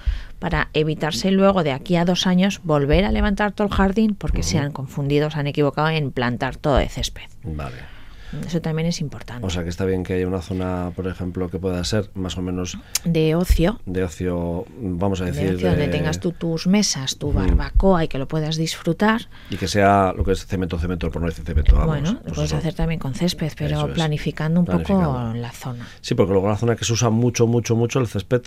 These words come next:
Speaker 2: eh, se estropea también, os digo.
Speaker 1: Claro, sí, sí,
Speaker 2: Pues
Speaker 1: luego
Speaker 2: esas zonas de
Speaker 1: bueno,
Speaker 2: uso.
Speaker 1: luego tienes
Speaker 2: Otra cosa es
Speaker 1: césped
Speaker 2: la zona
Speaker 1: para
Speaker 2: de
Speaker 1: el, el pisoteo, luego tienes
Speaker 2: Eso.
Speaker 1: césped, pues, para, eh, los críos que jueguen al fútbol. Tienes un montón de variedades de césped.
Speaker 2: Ah, vale.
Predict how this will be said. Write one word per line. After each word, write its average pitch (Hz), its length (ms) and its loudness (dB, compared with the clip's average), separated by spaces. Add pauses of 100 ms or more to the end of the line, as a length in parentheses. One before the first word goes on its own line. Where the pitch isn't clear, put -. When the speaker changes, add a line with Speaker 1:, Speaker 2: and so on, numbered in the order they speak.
Speaker 2:
eh, 78 580 -6 (180)
se - 100 -4
estropea 104 420 -2
también, 98 360 -4
os 73 100 -10
digo. 78 140 -6
Speaker 1:
Claro, 147 400 0
sí, - 200 -6
sí, - 260 -6
Speaker 2:
Pues 156 160 -2
Speaker 1:
luego 98 140 2
Speaker 2:
esas 101 120 2
zonas 110 240 2
de 104 300 4
Speaker 1:
bueno, 202 160 4
Speaker 2:
uso. 165 80 2
Speaker 1:
luego 190 100 6
tienes 196 240 2
Speaker 2:
Otra - 140 -4
cosa 143 60 6
es 131 120 4
Speaker 1:
césped 151 100 6
Speaker 2:
la 127 80 6
zona 139 180 4
Speaker 1:
para 127 120 8
Speaker 2:
de 87 180 6
Speaker 1:
el, 78 140 -4
el 151 180 -2
pisoteo, 139 720 -2
luego 139 220 -6
tienes 165 240 2
Speaker 2:
Eso. - 100 -4
Speaker 1:
césped, 196 400 -2
pues, - 180 -4
para, 135 480 -4 (480)
eh, 139 160 -2
los 139 160 -2
críos 156 300 0
que - 80 -6
jueguen 151 280 -4
al 151 80 -2
fútbol. 165 280 -2 (340)
Tienes 190 280 0
un 202 60 4
montón 175 260 2
de 190 60 2
variedades 135 420 -4
de 147 100 -2
césped. - 460 -8
Speaker 2:
Ah, 131 180 0
vale. 80 360 -6